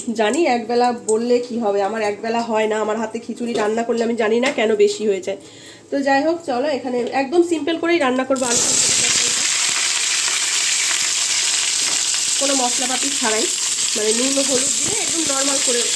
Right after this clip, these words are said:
যাতে রাতে রুটি দিয়েও খাওয়া যায় আর এখন তরকারি, মানে, খিচুড়ির সাথেও খেতে পারি। আর মাংস রয়েছে, দু পিস আলু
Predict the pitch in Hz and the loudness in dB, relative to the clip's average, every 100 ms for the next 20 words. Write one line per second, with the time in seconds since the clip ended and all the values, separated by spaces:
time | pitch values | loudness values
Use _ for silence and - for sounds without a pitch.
0 | - - 240 254 247 254 247 254 262 240 | 0 0 -2 0 0 0 0 0 0 0
1 | 269 277 277 285 330 254 233 254 247 226 | 0 0 -2 -2 0 0 0 0 -2 -2
2 | 214 240 240 - - - - 226 226 214 | -2 -2 -2 -2 -2 -2 -2 0 0 0
3 | 285 277 277 294 285 311 - 240 415 392 | -2 -2 -2 0 0 0 0 0 0 0
4 | - - - - 226 240 254 269 320 269 | 0 -2 -2 -2 0 0 0 0 0 0
5 | 247 - 254 240 262 240 226 | 0 0 0 -2 -2 -2 0